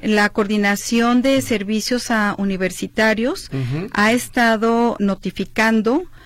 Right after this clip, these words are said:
Speaker 1: que pueden inscribirse, incluso tienen modalidades, tienen virtuales, tienen
Speaker 2: Mm.
Speaker 1: intensivos y tienen presenciales.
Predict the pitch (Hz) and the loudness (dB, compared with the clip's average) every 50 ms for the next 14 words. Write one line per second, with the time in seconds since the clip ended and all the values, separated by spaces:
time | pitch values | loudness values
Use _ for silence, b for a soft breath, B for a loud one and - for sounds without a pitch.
0 | b b b b b b - - 220 202 - - 233 233 233 233 240 247 254 262 | b b b b b b -2 -2 -2 -2 0 2 2 4 4 4 4 4 4 4
1 | 262 - - 226 220 196 - - - 190 208 208 196 247 254 226 226 - - 254 | 2 2 2 2 2 2 0 -4 -4 -2 -2 2 2 2 2 2 0 -2 0 0
2 | 262 277 277 - - 214 196 - - 208 202 247 240 - 240 214 202 208 226 247 | 2 2 0 0 0 -2 -2 0 -2 -4 -2 -2 -4 -2 0 0 0 2 2 2
3 | 240 226 208 185 170 170 170 165 180 202 226 240 220 214 202 - - 180 180 170 | 2 2 0 -2 -2 -2 -2 -2 -2 -2 -2 -2 -2 -4 -6 -4 -4 -4 -2 -2
4 | 160 156 156 - - - 202 208 214 214 208 208 214 - - - 185 185 180 185 | -2 -4 -6 -8 -6 -4 -2 0 0 0 0 -2 -4 -4 -6 -4 -2 -2 -2 0
5 | 185 170 160 - - 156 160 165 - - 240 240 220 208 226 247 247 - - 202 | -2 -2 -2 -2 0 0 0 0 0 0 2 2 2 2 0 -2 -2 -4 -6 -6
6 | - - 175 170 185 190 185 - - 185 - 190 185 185 - - 247 247 240 220 | -4 -2 -2 0 0 -2 -2 -4 -6 -6 -4 -4 -4 -4 0 0 2 2 2 0
7 | 196 - - | -2 -6 -10